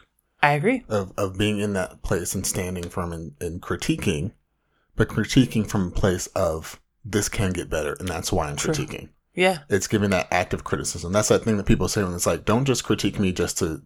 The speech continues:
Speaker 2: to point out how bad things are, but criticize me so that I can actually improve."
Speaker 1: Right.
Speaker 2: And that's, that is a part of, of doing good work and not being trash. It's also extending that to other people and saying, "Let me help you not be trash as well."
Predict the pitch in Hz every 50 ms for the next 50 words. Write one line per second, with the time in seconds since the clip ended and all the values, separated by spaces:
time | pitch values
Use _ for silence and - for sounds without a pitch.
0 | - - - 90 78 73 - 110 98 90 73 - - 92 78 76 80 76 80 -
1 | - 64 65 - - - - - - - _ _ _ _ _ _ - - - -
2 | 110 107 - - - 147 147 143 - 120 98 95 95 - 101 95 90 - 110 98
3 | 95 - - 85 90 - - 98 92 87 - - 78 - - - - 82 - -
4 | - - 107 87 - - - - _ - - - - - 202 220 226 190 233 -
5 | - _ _ _ - 117 107 107 104 - - - 101 104 101 104 - - 101 101
6 | 98 - 92 - 104 98 92 87 90 90 - - _ _ - 92 92 92 92 -
7 | _ _ _ - 95 98 104 95 98 98 92 95 95 98 117 147 151 143 - -
8 | 95 87 90 92 - - - 90 87 92 - - 131 78 - - - - - -
9 | 101 - - - 101 98 - - 110 98 - - - - 90 87 92 92 87 80
10 | - - - - 101 117 - 101 90 - - 85 69 82 - - 87 85 76 78
11 | - - 92 98 98 92 101 92 80 - 95 95 92 87 82 - - - 80 73
12 | - 80 60 - - 76 71 82 69 50 - 71